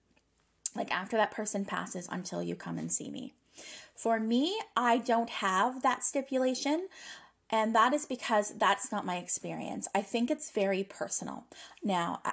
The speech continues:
if you know my story, you know that I connected to my dad when he was on life support. And, um, you know, he technically was still living,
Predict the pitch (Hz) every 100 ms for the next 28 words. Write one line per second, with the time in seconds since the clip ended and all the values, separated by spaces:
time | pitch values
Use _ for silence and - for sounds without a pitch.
0 | - 196 190 196 202 254 247 233 - 196
1 | 196 190 185 180 190 185 196 180 180 196
2 | 185 170 170 170 170 170 - - - 190
3 | 190 175 165 160 175 233 240 - 190 185
4 | 175 175 - - - - - - 185 180
5 | 175 175 - - 180 175 175 160 175 -
6 | _ _ - 190 190 202 196 240 240 220
7 | 233 208 202 - 196 208 214 -